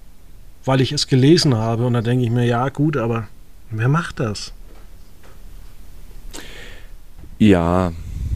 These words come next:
Speaker 2: ich bin da bei dir. Also das ist, ich glaube, das ist ganz, ganz schwierig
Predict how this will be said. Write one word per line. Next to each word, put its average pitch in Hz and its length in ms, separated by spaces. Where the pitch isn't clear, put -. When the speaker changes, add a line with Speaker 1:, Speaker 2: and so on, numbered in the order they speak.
Speaker 2:
ich - 160
bin 131 200
da 110 200
bei 82 220
dir. 85 260
Also 101 200
das 131 240
ist, - 380
ich - 140
glaube, 123 200
das 117 140
ist 120 100
ganz, 123 220
ganz 101 260
schwierig 143 840